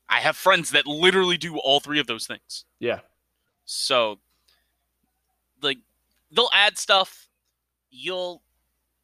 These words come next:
Speaker 1: you'll jump back in, or you won't, but a lot of people will come and go.
Speaker 2: So
Speaker 1: But consistent players will stay.
Speaker 2: Am I, am I good to go?
Speaker 1: Yeah, man.
Speaker 2: Okay.
Speaker 1: You were good to go, like, two minutes ago. I was just filling in.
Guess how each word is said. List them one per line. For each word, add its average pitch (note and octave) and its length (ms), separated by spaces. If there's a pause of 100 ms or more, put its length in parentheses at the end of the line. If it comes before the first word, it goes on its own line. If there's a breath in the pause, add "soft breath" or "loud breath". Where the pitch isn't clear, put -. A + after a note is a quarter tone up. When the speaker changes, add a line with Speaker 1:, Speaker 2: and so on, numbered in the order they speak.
(120)
Speaker 1:
you'll A3 160
jump A3+ 260
back G3+ 240
in, F#3 420 (100)
or D#3+ 240
you C#3+ 220
won't, C#3+ 340 (300)
but C3+ 240 (260)
a C#3+ 60
lot D#3+ 240
of D#3 60
people D3 560 (480)
will C3 100
come C#3+ 240
and G#2+ 140
go. F#2 180 (1200)
Speaker 2:
So D3+ 560 (300)
Speaker 1:
But C#3 140
consistent D#3+ 500
players C#3+ 360
will B2+ 80
stay. - 240 (600)
Speaker 2:
Am B2 140
I, B2 420 (220)
am A2 80
I A2+ 60
good A#2+ 140
to A2+ 60
go? B2+ 200 (380)
Speaker 1:
Yeah, D4 180
man. D#3 140 (280)
Speaker 2:
Okay. A2 100
Speaker 1:
You G2 60
were D3 80
good C3+ 220
to C3+ 60
go, B2+ 260 (240)
like, B2 200
two - 120
minutes D3+ 260
ago. G#2+ 120
I - 20
was B2 120
just - 160
filling A2+ 240
in. A#2+ 140